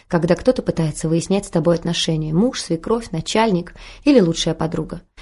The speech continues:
Их естественную реакцию в виде паузы на несколько секунд я тебе гарантирую.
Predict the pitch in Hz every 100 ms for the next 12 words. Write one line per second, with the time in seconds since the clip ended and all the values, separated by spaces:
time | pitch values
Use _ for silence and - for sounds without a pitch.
0 | - - 214 226 - - 196 233 - 254
1 | - 214 208 196 202 214 - - 170 185
2 | 170 170 185 190 175 165 160 165 - 160
3 | 160 - 170 - - 180 175 170 165 170
4 | 185 165 151 - 151 165